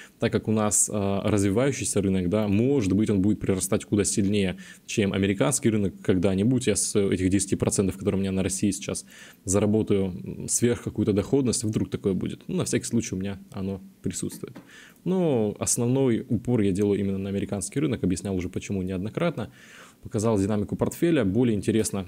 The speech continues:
будет посмотреть, что будет завтра с учетом курса акций, когда откроется рынок. А об этом я, соответственно, сообщу обязательно в своем инстаграме. Подписывайтесь на мой инстаграм, ссылку я оставлю в описании.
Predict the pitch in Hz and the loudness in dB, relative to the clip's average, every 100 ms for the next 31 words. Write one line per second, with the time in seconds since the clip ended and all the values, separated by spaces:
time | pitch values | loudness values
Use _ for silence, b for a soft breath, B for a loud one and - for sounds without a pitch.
0 | 95 101 104 - - 98 104 92 - 92 | -2 2 2 0 -2 2 2 0 -2 0
1 | 98 90 90 92 87 - 147 139 123 117 | 2 2 2 0 -2 -2 -2 0 0 2
2 | 98 - 107 - 110 - 101 87 - - | 0 0 0 2 0 0 0 0 0 0
3 | 165 175 - 104 107 110 - 117 113 110 | 0 -2 -4 0 2 2 0 0 2 2
4 | 113 110 - - B 113 107 - - _ | 2 0 -2 -14 B -4 -4 -4 -20 _
5 | _ - 107 120 98 95 - 98 107 - | _ 0 2 2 2 2 2 0 0 0
6 | 107 110 - 110 98 104 98 95 85 95 | 0 0 0 0 2 2 0 -4 -2 -2
7 | 101 95 107 104 - 113 - 104 92 90 | -2 0 0 0 0 -4 -2 0 0 0
8 | 123 196 B B B 113 156 123 117 - | 0 -4 B B B -2 0 0 0 0
9 | 120 123 139 151 190 - 165 - 123 - | -2 0 0 0 0 2 0 0 0 0
10 | 123 113 101 110 110 - 160 165 113 | 0 2 0 -2 -2 -2 0 0 -2